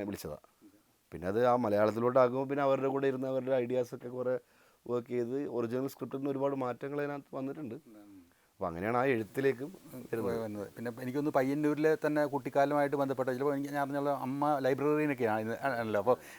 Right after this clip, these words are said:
Speaker 2: പുസ്തകങ്ങളുമായിട്ടൊരു സഹവാസം സ്വാഭാവികമായിട്ടും നമ്മളുടെ ബാല്യകാലത്ത് തന്നെ കുറേ ഒക്കെ ഉണ്ടാവും.
Speaker 1: ബാല്യകാലത്തിൽ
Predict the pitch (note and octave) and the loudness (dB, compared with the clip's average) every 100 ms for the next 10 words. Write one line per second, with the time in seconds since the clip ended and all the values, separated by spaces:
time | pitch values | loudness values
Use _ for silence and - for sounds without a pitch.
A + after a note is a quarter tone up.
0 | - - C#3 E3 E3 D#3+ D3+ D3 C#3+ C3+ | -16 -8 4 6 8 8 6 4 6 6
1 | C#3+ C#3 C#3 C#3+ C#3+ C#3 C#3 C3+ C#3 C3+ | 6 8 8 8 8 4 4 0 0 0
2 | C3+ C3+ B2+ B2+ C3+ C3+ C3 D3 C#3+ A#2+ | 2 2 6 6 10 10 8 6 6 6
3 | A#2+ A2 A2+ C#3+ F3 F3 F3 | 6 10 10 12 12 12 10